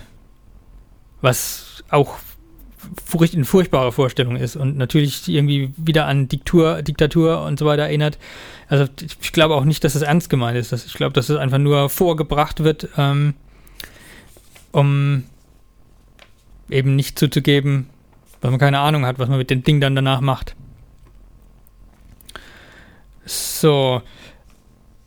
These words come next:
Ähm, ein weiterer Aspekt ist an der Sache, also diese, diese Bauten, diese Bauvorhaben, die haben auch schon Opfer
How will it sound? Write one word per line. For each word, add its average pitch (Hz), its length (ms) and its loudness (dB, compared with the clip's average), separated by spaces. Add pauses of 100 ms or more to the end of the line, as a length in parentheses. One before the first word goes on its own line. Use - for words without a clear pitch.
(100)
Ähm, 151 400 4 (1300)
ein 147 100 2
weiterer 156 320 2
Aspekt 190 420 -2
ist - 320 -2 (440)
an 160 100 4
der 170 100 4
Sache, 196 400 0 (220)
also 135 180 0
diese, 135 260 -2
diese 131 240 0
Bauten, 147 460 2
diese 151 180 0
Bauvorhaben, 165 760 0
die 151 140 -2
haben 143 180 -2
auch 160 160 -2
schon 190 240 2
Opfer 151 480 0